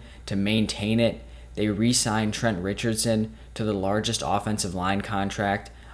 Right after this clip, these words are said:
on a per-year basis. So they went out and they reestablished that offensive line, which is great to see.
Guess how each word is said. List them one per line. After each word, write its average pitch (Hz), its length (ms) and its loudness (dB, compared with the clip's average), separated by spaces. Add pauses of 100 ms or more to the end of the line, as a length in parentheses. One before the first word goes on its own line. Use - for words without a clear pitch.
(120)
on 101 120 -2
a 92 120 -2
per-year 104 580 2
basis. 101 760 2 (360)
So - 120 -2
they 107 140 2
went 110 280 2
out 110 360 4
and 107 160 -2
they 95 100 0
reestablished 101 720 2
that 95 140 0
offensive 92 440 -2
line, 98 300 0 (200)
which 95 120 -6
is 95 120 -4
great 107 320 0
to 104 100 0
see. 101 400 -2